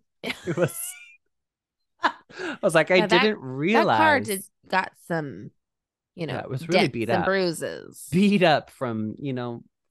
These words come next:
Speaker 2: from a couple of trash cans. Not even metal ones. But, you know, I, again, we're not car people.
Speaker 1: <laughs> Again,
Speaker 2: We don't know
Speaker 1: I
Speaker 2: how
Speaker 1: don't
Speaker 2: it
Speaker 1: know.
Speaker 2: works. We
Speaker 1: I
Speaker 2: don't
Speaker 1: don't
Speaker 2: know
Speaker 1: know.
Speaker 2: how
Speaker 1: And
Speaker 2: it
Speaker 1: maybe
Speaker 2: works.
Speaker 1: in that year, the metal was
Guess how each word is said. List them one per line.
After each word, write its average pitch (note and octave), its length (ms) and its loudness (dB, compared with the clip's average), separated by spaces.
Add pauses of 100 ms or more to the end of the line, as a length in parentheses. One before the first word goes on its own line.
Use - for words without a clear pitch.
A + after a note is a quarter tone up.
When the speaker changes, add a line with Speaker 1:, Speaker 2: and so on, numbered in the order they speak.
(200)
Speaker 2:
from C3 120 -4
a - 20 -4
couple C3 200 -10
of B2+ 60 -4
trash A2 400 -4
cans. - 720 -16 (460)
Not C3 140 -4
even A#2 140 -4
metal A2 260 -2
ones. B1+ 400 -16
But, A#2+ 220 -2
you C#3+ 120 -6
know, C3+ 280 -8 (300)
I, D3 280 2
again, F3 320 0
we're F3+ 120 4
not G3+ 160 2
car A3 180 4
people. C#3 540 -4
Speaker 1:
<laughs> - 60 -8
Again, A3+ 320 2
Speaker 2:
We A3+ 60 8
don't D4 140 4
know D4 60 4
Speaker 1:
I C4+ 40 4
Speaker 2:
how G#3 200 4
Speaker 1:
don't F#3 180 4
Speaker 2:
it - 20 4
Speaker 1:
know. G3+ 280 4
Speaker 2:
works. E3 360 -10
We E3+ 140 -8
Speaker 1:
I - 20 -2
Speaker 2:
don't F#3 140 0
Speaker 1:
don't F#3+ 80 0
Speaker 2:
know F3+ 80 2
Speaker 1:
know. D3 80 -2
Speaker 2:
how D#3+ 100 -2
Speaker 1:
And - 80 2
Speaker 2:
it - 40 0
Speaker 1:
maybe A3+ 200 2
Speaker 2:
works. B3 100 4
Speaker 1:
in A3+ 140 -2
that A3+ 300 -2
year, A3+ 280 -8
the A3 120 -10
metal G#3+ 340 -4
was G#3+ 240 -4